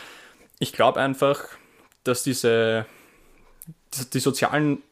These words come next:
Netzwerke einen Punkt bei uns ansteuern, den wir einfach haben wollen. Und das ist einfach diese Bestätigung. Und sozialen Medien geben uns Bestätigung. Sei es jetzt über Likes, sei es jetzt über Klicks, sei es jetzt über Kommentare.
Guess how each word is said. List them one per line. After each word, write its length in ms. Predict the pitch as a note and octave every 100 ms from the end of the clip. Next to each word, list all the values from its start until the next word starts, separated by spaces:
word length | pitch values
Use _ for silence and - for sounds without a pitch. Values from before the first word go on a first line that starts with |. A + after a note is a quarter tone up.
| -
Netzwerke 920 | B2 C3 - C3 - - C3+ C3+ -
einen 200 | A#2+ A#2+
Punkt 360 | D#3 F3 -
bei 100 | C3+
uns 500 | B2 C#3 D3+ - - - _ -
ansteuern, 800 | A#2+ B2+ - A#2+ A#2 C3 D#3+ D3 - _
den 140 | B2 B2
wir 100 | A#2+
einfach 240 | A#2 -
haben 240 | A2 C3 A#2
wollen. 260 | B2 A#2+
Und 140 | G2+ G#2
das 100 | A2
ist 100 | A2
einfach 260 | G#2+ A2+
diese 440 | - A2+ A2+ A2 G#2+ - _ _
Bestätigung. 640 | - A#2 A2+ A2+ G2+ G#2 - -
Und 160 | A2+ G2 _ _ _ _ _ _
sozialen 420 | - A#2 G2 A#2
Medien 440 | A2 A2 A#2 A#2+ A#2 _
geben 240 | A#2 B2
uns 120 | A#2 -
Bestätigung. 600 | - G2 - - G2 - _
Sei 240 | - G#2
es 80 | G#2+
jetzt 160 | A#2+ A#2+
über 160 | A2+
Likes, 460 | A2 G2 B2 - -
sei 100 | F#2+
es 80 | G2+
jetzt 140 | A#2
über 160 | A2 G#2+
Klicks, 420 | - B2+ B2+ -
sei 100 | G#2
es 100 | G2+
jetzt 180 | A#2+ -
über 340 | A2 A2+ A2+ - - - -
Kommentare. 640 | - A2+ A2+ G#2 A2+ A#2+